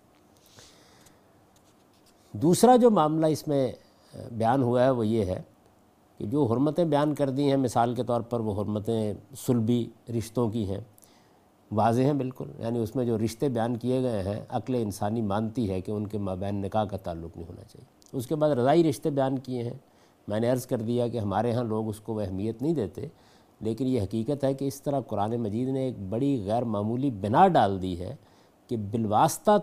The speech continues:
تعلق بھی کتنا تقدس پیدا کر دیتا ہے تاکہ رشتوں کے بارے میں لوگ محتاط رہیں۔ اب موجودہ زمانے میں دیکھیے کہ بعض ایسی ٹیکنالوجی کی چیزیں آ گئی ہیں کہ جس میں ماں کا اس طرح بالواسطہ رشتہ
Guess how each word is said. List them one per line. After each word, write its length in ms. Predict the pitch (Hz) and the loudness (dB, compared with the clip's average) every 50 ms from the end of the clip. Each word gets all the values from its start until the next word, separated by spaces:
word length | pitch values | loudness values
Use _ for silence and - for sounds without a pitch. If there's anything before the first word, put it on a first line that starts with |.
| - - | 2 2
تعلق 360 | 147 135 135 139 143 143 131 | 2 2 4 2 0 0 0
بھی 180 | 123 135 151 | -2 -2 -2
کتنا 300 | 143 - 131 - 135 139 131 - | -2 -2 -2 -2 -2 -2 -2 -2
تقدس 440 | - 120 - 135 139 143 156 120 - - | -6 -4 -4 -2 0 0 -2 -2 -2 -2
پیدا 220 | 123 117 120 113 | -2 -2 -2 -2
کر 180 | - 107 101 101 | -4 -4 -4 -4
دیتا 300 | 98 95 92 - 113 120 | -6 -6 -6 -4 -4 -4
ہے 60 | 120 | -4
تاکہ 340 | - 110 107 104 101 117 110 | -2 -4 -4 -4 -4 -6 -6
رشتوں 440 | 92 110 110 - - - 208 202 | -4 -4 -6 0 4 6 6 6
کے 80 | 175 190 | 6 4
بارے 240 | 156 123 120 120 120 | 4 4 2 2 2
میں 160 | 123 135 139 | 0 -2 -2
لوگ 220 | 120 110 110 101 | -2 -2 -2 -2
محتاط 480 | 104 98 85 85 - 95 85 85 82 - | -2 -4 -6 -6 -6 -6 -8 -8 -8 -12
رہیں۔ 220 | 85 82 92 92 92 - _ _ _ _ _ _ _ - | -14 -16 -16 -18 -20 -20 _ _ _ _ _ _ _ -10
اب 120 | - 107 | -6 -4
موجودہ 380 | 110 110 110 110 127 143 165 175 175 | -2 0 0 2 2 2 2 2 2
زمانے 280 | 170 165 160 160 170 | 2 2 2 2 2
میں 100 | 165 170 | 2 2
دیکھیے 400 | 151 127 123 117 - 131 131 135 151 - - - - _ _ _ - | 0 0 -2 -2 -2 -4 -4 -4 -6 -8 -14 -20 -20 _ _ _ -12
کہ 60 | - 104 104 | -10 -6 -2
بعض 280 | 104 123 139 151 151 147 | 2 4 4 4 4 2
ایسی 400 | 135 131 107 - - 139 143 143 139 - | 0 -2 -2 -2 0 0 0 0 -2 -4
ٹیکنالوجی 500 | 123 110 - 110 107 127 156 175 190 214 | -6 -4 -2 -2 0 2 2 2 2 2
کی 120 | 170 202 175 | 2 0 -2
چیزیں 320 | 135 - 135 127 135 139 | -2 -2 0 0 2 2
آ 120 | 127 104 101 | 2 0 0
گئی 260 | 104 113 117 113 101 | 0 0 -2 -2 -2
ہیں 80 | 107 113 | -2 -4
کہ 120 | 110 127 117 | -4 -4 -6
جس 260 | 110 110 104 - - | -6 -6 -6 -6 -6
میں 100 | 123 113 | -4 -4
ماں 240 | 107 101 104 123 143 | -2 -2 0 0 0
کا 120 | 143 151 151 | 0 0 0
اس 160 | 139 - - | 0 -2 -2
طرح 160 | - 151 151 147 | -2 -2 -2 0
بالواسطہ 600 | 127 110 110 107 107 120 143 131 - - - 180 | 0 -2 -2 0 2 2 2 0 0 0 0 2
رشتہ 320 | 165 147 - - - | 2 0 -2 -4 -4